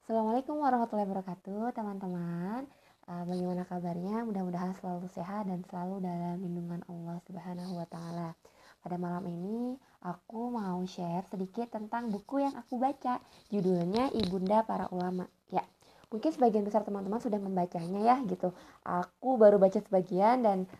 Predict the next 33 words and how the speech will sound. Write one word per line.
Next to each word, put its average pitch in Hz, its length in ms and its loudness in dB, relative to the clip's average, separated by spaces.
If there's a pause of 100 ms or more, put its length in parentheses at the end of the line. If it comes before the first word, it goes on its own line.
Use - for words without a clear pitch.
(160)
eh, 180 240 6
untuk 190 160 2
teman-teman 196 480 -2
yang 190 160 0
belum 185 160 0
pernah 185 240 0
baca, 214 400 6
jadi 226 160 6
buku 208 240 0
ini 226 400 0
isinya 254 560 0
sebagian 190 400 2
besar, 254 320 4
secara 180 320 0
garis 170 320 2
besar, 254 480 4
berisi 190 480 -2
tentang, 247 640 -2 (560)
eh, 196 220 8 (100)
kisah 311 240 2 (240)
para 226 320 6
ibunda 208 720 6
yang 233 160 -2
mengasuh 190 480 -4
anaknya 185 560 -2
hingga 185 320 2
sukses 220 320 -6
menjadi 185 400 -4
seorang 185 240 0
ulama 180 240 -2
besar, 185 480 2 (480)
gitu. - 160 -8 (400)
Jadi, 214 320 0